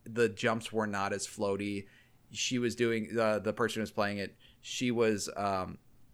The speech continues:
the hits just felt like they were hitting harder. It didn't feel like you just, like, swiping in air. Um,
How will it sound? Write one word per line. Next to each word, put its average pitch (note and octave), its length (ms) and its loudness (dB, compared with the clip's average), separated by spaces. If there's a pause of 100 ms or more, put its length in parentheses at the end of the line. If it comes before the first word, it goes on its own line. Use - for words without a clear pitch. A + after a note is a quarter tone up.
(140)
the B2 140 0
hits C#3 400 2
just - 260 -2
felt A2 200 2
like B2 120 2
they A#2+ 100 4
were G#2 60 2
hitting A2 240 -2
harder. A2+ 360 4
It G#2+ 100 2
didn't A2+ 180 -2
feel A2 160 0
like G#2 120 -2
you A2+ 80 -2
just, - 140 -8
like, G2+ 140 -6
swiping F#2+ 480 -2
in F#2 100 -4
air. F#2+ 440 0 (480)
Um, F#2 320 0